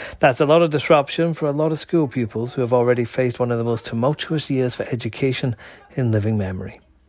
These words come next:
I'm joined now by Jeff Barton, the General Secretary for the Association of School and College Leaders.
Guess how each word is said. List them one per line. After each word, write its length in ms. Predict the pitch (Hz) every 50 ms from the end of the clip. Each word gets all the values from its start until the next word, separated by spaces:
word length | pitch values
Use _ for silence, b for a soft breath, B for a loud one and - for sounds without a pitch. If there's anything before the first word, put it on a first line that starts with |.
| _ _ _ _ -
I'm 140 | 123 113 110
joined 200 | 120 113 113 113
now 120 | 113 110
by 120 | 104 110
Jeff 380 | 107 104 - 123 120 117 - _
Barton, 420 | - 131 123 117 107 101 - 104
the 80 | 104 107
General 300 | 104 - 135 135 131 120
Secretary 420 | 113 - 147 139 131 123 120 113
for 120 | 110 107 117
the 80 | 117
Association 680 | 117 107 - 151 151 139 - 139 127 123 123 120 - -
of 80 | 117 110
School 320 | - - - 127 120 113
and 140 | 113 110 107
College 480 | - - - 147 139 127 120 104 -
Leaders. 280 | - 110 110 104 113 -